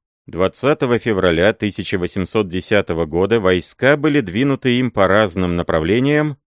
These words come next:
и в тот же день во всех церквях Кутаиса прочитан манифест,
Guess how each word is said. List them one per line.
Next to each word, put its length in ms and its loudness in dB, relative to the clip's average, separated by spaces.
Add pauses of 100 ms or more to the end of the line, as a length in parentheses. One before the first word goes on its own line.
(140)
и 100 -2
в 80 -8
тот 260 -2
же 160 -4
день 340 0
во 140 2
всех 400 -4
церквях 640 0
Кутаиса 680 -2
прочитан 640 -2
манифест, 680 -2